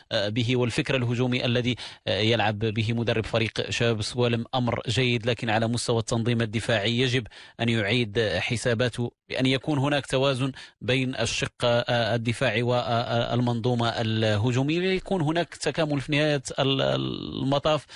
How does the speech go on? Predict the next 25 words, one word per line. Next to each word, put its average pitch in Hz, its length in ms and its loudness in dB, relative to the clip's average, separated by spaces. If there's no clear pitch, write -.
آه، 117 220 -2
في 120 120 -8
كرة 143 200 0
القدم 143 480 0
هي 135 220 2
توازن 139 520 0
بين 139 200 0
الشق - 320 -2
الدفاعي 120 440 0
والشق 131 320 -2
الهجومي. 123 1120 0
استبشرنا 139 520 0
خيرا 131 260 0
بما 127 240 0
قدمه 123 420 -2
فريق - 280 -2
شباب، 117 340 0
آه، 104 640 0
سوالم، 131 440 0
لكن 131 300 -2
على 113 120 2
المستوى 135 560 2
العالي 131 520 0
أمر 127 240 -2
جيد 127 420 0